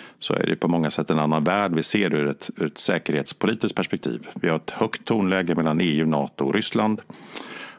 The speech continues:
Och de sanktioner som, som ju lanseras från E U:s sida och Rysslands svar och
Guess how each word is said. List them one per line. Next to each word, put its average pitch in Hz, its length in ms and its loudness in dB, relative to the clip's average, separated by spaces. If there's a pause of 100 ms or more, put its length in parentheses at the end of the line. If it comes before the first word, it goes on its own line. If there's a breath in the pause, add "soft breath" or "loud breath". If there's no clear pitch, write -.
Och - 80 -4
de 85 180 2
sanktioner 87 800 0
som, 80 360 2
som 73 360 2 (160)
ju 73 360 0 (180)
lanseras 87 680 2
från 80 220 2
E 80 160 2
U:s 71 200 2
sida 82 460 2
och 82 200 2
Rysslands - 440 -2
svar 87 340 2
och 69 240 0